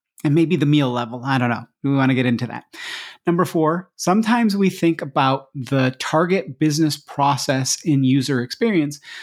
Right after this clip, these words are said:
so we don't always have to think about directly using a platform. We can think about how things integrate into a business process, a workflow. If I don't have a U I, but I'm interacting with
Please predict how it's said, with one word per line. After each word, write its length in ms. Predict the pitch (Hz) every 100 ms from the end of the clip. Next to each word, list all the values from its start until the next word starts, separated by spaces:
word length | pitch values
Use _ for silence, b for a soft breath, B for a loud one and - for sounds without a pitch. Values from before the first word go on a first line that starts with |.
| B -
so 140 | 185
we 80 | 185
don't 280 | 226 233 -
always 380 | - 190 196 196
have 240 | - 160 -
to 80 | 170
think 380 | 165 160 151 -
about 440 | 151 143 143 151 143
directly 500 | 147 143 143 196 160
using 340 | 147 139 147
a 60 | 147
platform. 540 | - 139 - - - _ _ _ 160
We 140 | 156
can 160 | 175 156
think 240 | 180 175
about 260 | 160 175 131
how 220 | 151 160
things 460 | - 165 165 151 B B B -
integrate 400 | 196 202 196 185
into 340 | 190 170 185
a 60 | 180
business 400 | 170 165 170 135
process, 640 | - 135 127 - 262 - -
a 40 |
workflow. 600 | 156 190 196 - 135 98 - _ B B B B _
If 120 | 170
I 80 | 165
don't 260 | 180 190 180
have 360 | - 180 180
a 60 | 170
U 280 | 156 175 175
I, 500 | 175 185 160 143 131 - -
but 260 | 160 156 _
I'm 160 | 143 170
interacting 640 | 175 175 175 - 190 165
with 180 | 147